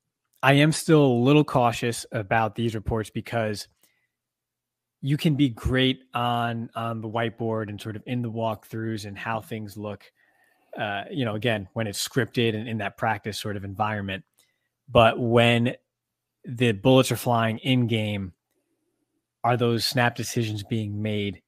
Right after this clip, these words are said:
properly, correctly, consistently as they should? What we saw in Richardson's tape in college was that that wasn't always the case.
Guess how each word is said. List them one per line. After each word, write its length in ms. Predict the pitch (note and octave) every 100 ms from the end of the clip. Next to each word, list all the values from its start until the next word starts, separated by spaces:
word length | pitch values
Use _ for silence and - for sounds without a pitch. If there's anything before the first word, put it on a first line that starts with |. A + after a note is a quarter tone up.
| _
properly, 520 | - A#2+ A2 A2 G#2
correctly, 540 | G2 - G#2 G2 - G2
consistently 680 | - - - B2 B2 G#2+ G#2+
as 240 | A2 G#2
they 140 | - F#2+
should? 420 | - - F#2+ E2+ _ _ _ _ -
What 180 | C3 B2+
we 120 | B2
saw 720 | - - C#3 B2+ B2+ B2 B2 - -
in 240 | B2+ A2+
Richardson's 560 | A2+ A2 G#2+ A2 G2+ -
tape 380 | - A#2 G#2+ _ _ -
in 120 | A2
college 500 | F#2+ D#3+ E3+ B2+ G#2+
was 140 | A#2 G#2
that 260 | G#2+ A2
that 220 | A#2 A#2
wasn't 420 | G#2 A#2 A#2 A2+ A2+
always 420 | - G#2+ G2+ G2 -
the 80 |
case. 360 | - C3 F#2 -